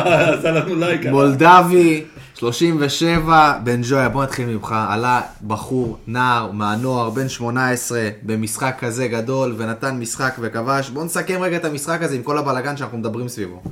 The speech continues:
Speaker 1: אה, תראה, דיברנו עליו ב-, בתחילת הפרק, ואמרנו עליו, אה, ואמרנו עליו המון דברים טובים. בסופו של דבר, אם הוא יעלה במשחק הבא ולא יעשה כלום, זה לא שווה שום דבר.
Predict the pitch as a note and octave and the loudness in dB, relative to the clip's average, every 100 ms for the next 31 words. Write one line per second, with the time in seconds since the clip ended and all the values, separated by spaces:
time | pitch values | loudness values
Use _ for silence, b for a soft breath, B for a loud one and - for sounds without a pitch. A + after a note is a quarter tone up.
0 | B B B B B2+ B2+ B2+ B2+ B2+ B2 | B B B B -4 0 2 2 2 0
1 | B2 B2 B2 B2+ D3+ A3 F3+ D#3+ F#3+ G#3 | 0 -2 -4 -6 -4 -2 0 0 2 2
2 | G3 D3+ E3 D#3 C#3+ D3+ D3+ D#3+ E3 - | 0 0 0 0 -2 -6 -2 0 -2 -2
3 | D#3+ E3+ C3 C3 C3 E3 E3+ D#3 C#3 A2+ | -2 -2 -4 -4 -4 -4 -2 -2 -2 -4
4 | A#2 A#2 A2+ A2+ A2 A2 A2 A2 A2 G#2+ | -2 0 0 -2 -4 -6 -8 -10 -10 -12
5 | G#2+ G#2+ - A#2+ A#2+ D3 E3+ C3+ A#2+ C#3+ | -12 -16 -14 -10 -4 -2 -2 -2 -4 -6
6 | D3 C3+ C#3+ C3+ A#2+ B2+ D3+ C#3+ C#3 _ | -6 -6 -6 -8 -6 -4 -4 -6 -12 _
7 | B2 A2+ A2 A2+ D3+ D#3+ F3+ D#3+ D3+ E3+ | -10 -10 -8 -6 -4 -2 -2 -2 -2 -2
8 | E3+ D#3+ - _ _ _ _ _ _ _ | -2 -6 -16 _ _ _ _ _ _ _
9 | _ _ - D#3 E3 D3+ C#3 D3 C3+ A2 | _ _ -6 -2 2 2 2 0 -4 -6
10 | C#3 C3+ A#2+ B2+ G#2+ - _ _ - A#2 | -6 -4 -4 -4 -6 -12 _ _ -8 -2
11 | B2+ B2+ - A2+ C3+ F3+ F3+ - _ _ | 0 -2 -4 -10 -6 -6 -6 -14 _ _
12 | _ - D3+ F3+ F3 D3 D3 D#3 D3 C3+ | _ -8 -2 -2 0 -2 -2 -4 -6 -4
13 | A#2+ | -6